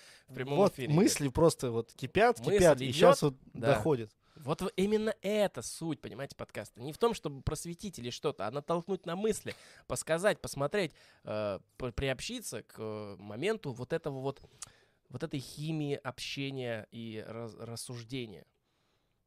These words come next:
Speaker 1: Да.
Speaker 2: Просто, м, в целом, либо мы разбираем отдельные случаи, потому что мало, <laughs> мало ли какие случаи бывают в жизни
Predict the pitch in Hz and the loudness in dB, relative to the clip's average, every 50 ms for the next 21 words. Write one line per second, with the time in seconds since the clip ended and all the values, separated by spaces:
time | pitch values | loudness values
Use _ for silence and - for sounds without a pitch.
0 | _ _ _ 113 113 139 156 - _ _ - 117 123 123 - - 156 143 135 127 | _ _ _ -8 -6 -6 -6 -8 _ _ -4 -4 -4 -2 -2 0 0 0 0 0
1 | 120 110 - - - - - 110 107 - - _ _ _ - - - - 175 196 | -2 -4 -8 -12 -18 -20 -20 -20 -20 -20 -20 _ _ _ -20 -12 -8 -6 -4 -4
2 | 196 160 127 110 - - - - 120 135 151 143 131 120 120 123 127 120 120 113 | -4 -4 -6 -8 -10 -12 -14 -10 -10 -10 -8 -4 -4 -4 -4 -4 -6 -6 -8 -8
3 | 113 127 131 135 131 120 113 113 123 175 226 254 302 247 170 - - 180 170 156 | -8 -6 -4 -4 -4 -4 -6 -8 -8 -8 -8 -8 -8 -8 -8 -8 -6 -6 -8 -6
4 | - - 135 120 117 117 - _ _ _ _ - 120 110 - - 120 113 107 - | -8 -8 -10 -12 -12 -14 -18 _ _ _ _ -12 -10 -10 -10 -12 -12 -12 -12 -12
5 | - 110 110 123 131 131 120 110 104 - - - 139 135 127 120 107 95 - - | -14 -6 -2 0 0 2 0 -2 -4 -10 -14 -20 -20 -16 -12 -12 -12 -12 -12 -16
6 | - - - 127 131 143 143 131 120 113 117 - 127 - - - 127 - - 147 | -20 -18 -12 -6 -2 -2 0 0 -2 -4 -8 -14 -18 -18 -18 -18 -16 -12 -10 -8
7 | 135 - - 131 120 127 123 123 143 147 143 139 135 - - - _ _ _ - | -8 -8 -10 -10 -8 -6 -2 0 0 2 0 0 -2 -6 -12 -20 _ _ _ -4
8 | 143 135 135 151 160 151 147 143 147 143 151 | -2 0 0 0 0 0 0 -2 -4 -6 -8